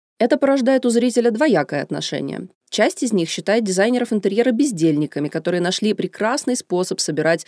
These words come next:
с людей деньги непонятно за что. Такие люди пожимают плечами или даже крутят пальцем у виска, когда кто-то говорит, что заказал дизайн интерьера. Они оформляют свои квартиры, дома, офисы и помещения для бизнеса сами.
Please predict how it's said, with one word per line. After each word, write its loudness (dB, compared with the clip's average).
с -10
людей 4
деньги 2
непонятно -2
за -4
что. -6
Такие 2
люди 2
пожимают 0
плечами 0
или 0
даже 2
крутят -4
пальцем 0
у 0
виска, -2
когда -2
кто-то -2
говорит, -4
что -4
заказал -2
дизайн -2
интерьера. -4
Они 4
оформляют 0
свои -2
квартиры, 0
дома, 0
офисы 0
и -8
помещения -4
для -2
бизнеса 0
сами. -2